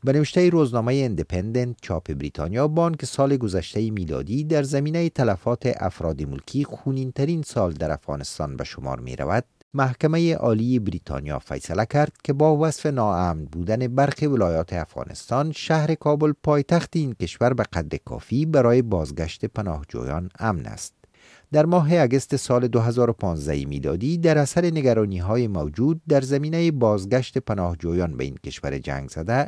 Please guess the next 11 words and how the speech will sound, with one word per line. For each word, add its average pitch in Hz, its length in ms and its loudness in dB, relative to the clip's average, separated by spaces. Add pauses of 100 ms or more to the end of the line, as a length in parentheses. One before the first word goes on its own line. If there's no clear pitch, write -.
اخراج 139 520 2
آنها 90 380 0
از 87 240 -2
بریتانیا 73 580 -4
به 135 120 0
حالت 90 540 0
تعلیق 98 380 -2 (100)
قرار 110 220 -10
داده - 260 -8
شده - 240 -12
بود. - 160 -14